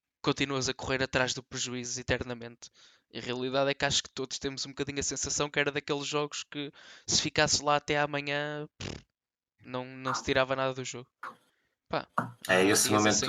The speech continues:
Speaker 1: assim.
Speaker 2: esse momento acho que é o minuto trinta, é antes do terceiro golo deles, que é aquele erro não forçado,
Speaker 1: Sim,
Speaker 2: do atraso do,
Speaker 1: exatamente.
Speaker 2: atraso do jogador do Portimonense que o Bozenic falha, eh, falha o golo, quer dizer,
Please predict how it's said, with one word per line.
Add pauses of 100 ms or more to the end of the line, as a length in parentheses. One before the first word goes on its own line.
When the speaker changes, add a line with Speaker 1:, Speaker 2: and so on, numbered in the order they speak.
Speaker 1:
assim.
Speaker 2:
esse
momento
acho
que
é
o
minuto
trinta,
é
antes
do
terceiro
golo
deles,
que
é
aquele
erro
não
forçado,
Speaker 1:
Sim,
Speaker 2:
do
atraso
do,
Speaker 1:
exatamente.
Speaker 2:
atraso
do
jogador
do
Portimonense
que
o
Bozenic
falha, (800)
eh,
falha
o
golo,
quer
dizer,